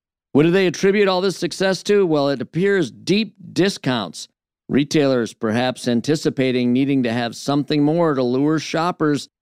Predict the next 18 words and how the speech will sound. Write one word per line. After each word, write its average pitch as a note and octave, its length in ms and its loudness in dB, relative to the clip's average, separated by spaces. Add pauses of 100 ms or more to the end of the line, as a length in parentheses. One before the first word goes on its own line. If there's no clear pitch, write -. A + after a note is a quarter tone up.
have - 140 -8
played A2+ 200 -2
a G2+ 60 -2
big D3 300 0
role D3 340 4
in G#2+ 160 -4
driving C3+ 400 0
these C3+ 220 0
sales C3+ 300 0
results. G2 520 -4 (240)
More C3+ 180 2
inventory D#3 600 2
availability C3 720 0
contributed C3 760 0
as A2+ 200 -2
well D3 300 0
this A#2 260 -4
year. A2 300 -2